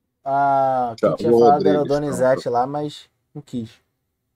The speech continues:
Speaker 2: Ó, o Anderson Silva levou, ó. Meu Will duzentos.
Speaker 1: Quem? Anderson
Speaker 2: Anderson
Speaker 1: Silva?
Speaker 2: Silva. Levou.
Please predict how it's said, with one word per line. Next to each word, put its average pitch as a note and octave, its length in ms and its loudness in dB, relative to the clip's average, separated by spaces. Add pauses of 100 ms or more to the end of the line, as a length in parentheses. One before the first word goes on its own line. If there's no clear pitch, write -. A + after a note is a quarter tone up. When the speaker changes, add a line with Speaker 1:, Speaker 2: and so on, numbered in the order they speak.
(140)
Speaker 2:
Ó, A#2+ 180 2
o G#2+ 40 4
Anderson B2+ 380 -4
Silva C3+ 280 -6
levou, D3 440 -2
ó. C#2 100 -12
Meu F#2 240 -6
Will A2+ 520 -2
duzentos. A#2 680 -6 (420)
Speaker 1:
Quem? G3 360 2 (960)
Anderson C3 160 -6
Speaker 2:
Anderson - 400 0
Speaker 1:
Silva? B2+ 100 -2
Speaker 2:
Silva. F#2+ 320 0 (1040)
Levou. F#2 440 -4